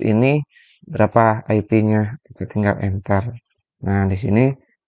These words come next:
terlihat bahwa I P-nya satu empat lima empat belas satu empat lima dua belas Tuh ya. Lalu atau misal ping,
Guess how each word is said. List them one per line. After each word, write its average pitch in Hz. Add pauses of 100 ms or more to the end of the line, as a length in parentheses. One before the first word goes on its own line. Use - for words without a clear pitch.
(160)
terlihat 101
bahwa 107
I 104
P-nya 127 (320)
satu -
empat 101
lima 107
empat -
belas 117
satu -
empat - (100)
lima 101
dua 101
belas 98 (840)
Tuh 98
ya. 107 (640)
Lalu 98
atau 110
misal 113 (720)
ping, 156